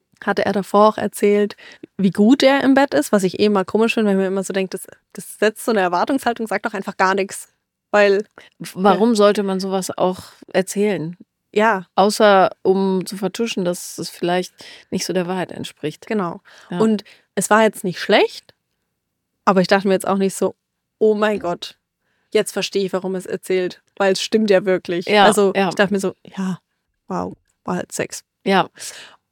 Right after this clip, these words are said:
Speaker 1: Und, ähm, das <laughs> Highlight war dann aber eigentlich, ähm, mir war's dann eigentlich auch direkt danach unangenehm, nicht weil's nicht gut war oder so, sondern einfach, weil ich mir irgendwie so ein bisschen dachte, so,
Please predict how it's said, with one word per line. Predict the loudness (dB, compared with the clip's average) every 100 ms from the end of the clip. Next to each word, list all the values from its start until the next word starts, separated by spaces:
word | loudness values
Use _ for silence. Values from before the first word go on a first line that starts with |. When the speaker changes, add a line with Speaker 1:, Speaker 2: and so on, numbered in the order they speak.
| -2
Speaker 1:
Und, | 2 2 0
ähm, | -2 -2 -2 -4 -8 _ _ -14
das | -12 -4
<laughs> |
Highlight | -2 -2 -2 0 0 -2 -4
war | -4 -2
dann | -2 -2
aber | -6 -6
eigentlich, | -4 -4 -2 -4 -4 -8 -20 -20 -20 -20 -14 -2
ähm, | 0 2 0 0
mir | 4
war's | 4 2
dann | -2
eigentlich | 0 0 0
auch | 0
direkt | 2 2 0
danach | 0 2 0 -2 -12 -16
unangenehm, | 0 2 4 2 2 2 2
nicht | 0 -2 -12 -4
weil's | 2 4 2 -4 -8
nicht | -2 -2 0
gut | 2 4
war | 4
oder | 4
so, | 4 2
sondern | 0 2
einfach, | 0 2 4
weil | 4 4
ich |
mir | 2 2
irgendwie | 2
so | 2
ein | 2
bisschen | 0 2
dachte, | 0 2 0
so, | 2 0